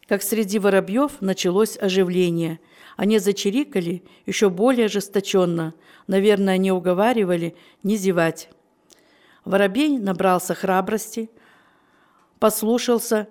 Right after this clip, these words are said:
и юркнул в скворечню. Его товарищи одобрительно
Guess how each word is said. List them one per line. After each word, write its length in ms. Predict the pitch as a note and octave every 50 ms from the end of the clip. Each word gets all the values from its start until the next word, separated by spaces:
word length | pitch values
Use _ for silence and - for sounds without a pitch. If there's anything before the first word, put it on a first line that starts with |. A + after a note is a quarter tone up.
| - -
и 80 | - G#3
юркнул 500 | F#3 G3 A#3 B3+ A#3+ - A3+ A3+ A3 G3+
в 60 | -
скворечню. 800 | - - G#3 G#3 F#3+ F#3+ F#3 F3 - - - F3 F3 F3+ F3 F3 _ _ - - _ _ -
Его 220 | F#3+ G3 A3 A#3
товарищи 720 | A#3 A#3 A#3 A3 C4+ D4 C#4 A#3 F#3+ - - - G3 - -
одобрительно 880 | - G3 F3+ G3+ F#3+ F3+ G#3+ C4+ C#4+ C#4 - G3+ F#3 F3+ F3 E3+ E3